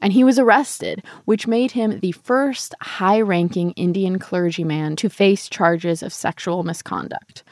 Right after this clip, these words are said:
according to the Los Angeles Times. Nuns had tried to speak out against their abusers in the church before, but their cases never went anywhere. "When we knocked at the door of the church for help,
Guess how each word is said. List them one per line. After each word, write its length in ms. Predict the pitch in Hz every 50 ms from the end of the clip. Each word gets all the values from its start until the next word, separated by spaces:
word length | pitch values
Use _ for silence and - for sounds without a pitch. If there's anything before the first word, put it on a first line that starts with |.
| - - - - - -
according 420 | - 180 - - 180 170 151 156 170
to 80 | 196
the 120 | 185 175 185
Los 260 | 92 - - - -
Angeles 440 | - - 208 - - - - - -
Times. 600 | - - - - - - - 233 208 - - _ _ _ _ _ _ _ _ _ _ _ _ - - - _ -
Nuns 440 | 202 214 220 247 277 294 294 285
had 200 | - 294 262 226
tried 580 | 214 - - 180 185 202 202 180 - - - -
to 220 | - - - 208
speak 300 | 196 - - - 185 175
out 180 | 185 175 170 170
against 300 | 170 156 165 165 - -
their 160 | - 175 165
abusers 580 | 165 160 160 165 165 156 - 175 170 160 160 -
in 120 | - 170
the 60 | 165
church 360 | 156 - - 170 160 - - -
before, 500 | 170 180 - - 180 165 156 156 156 156 - - - - - -
but 140 | 202 190
their 120 | - 208 196
cases 540 | - - 208 190 202 - - 202 196 180 185
never 400 | 175 170 165 170 170 175 170 165
went 240 | 160 151 156 -
anywhere. 640 | - 175 170 160 - - 98 - - - - 196 190 _ _ _ _ _ _ _ _ _ _ _ _ - - _
"When 180 | - 233 247 254
we 100 | 262 247
knocked 400 | 233 220 202 202 220 233 - -
at 80 | 233 214
the 80 | 233
door 220 | 202 208 196 196 196
of 80 | 190
the 80 | 190 180
church 360 | - - - 175 170 - -
for 120 | - 175
help, 420 | 170 160 175 165 156 156 147 _